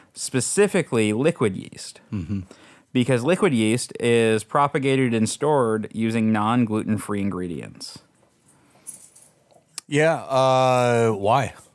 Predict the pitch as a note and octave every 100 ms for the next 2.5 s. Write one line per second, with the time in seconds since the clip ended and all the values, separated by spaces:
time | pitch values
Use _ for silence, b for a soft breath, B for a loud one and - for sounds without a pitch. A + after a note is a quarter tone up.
0 | _ A#2+ A2 C3 C#3+ C3 D3+ C#3+ C3+ C3
1 | A#2+ - B2+ A2+ C3+ G3 D3+ G#2+ G2+ G#2
2 | - G#2 G#2 B2 -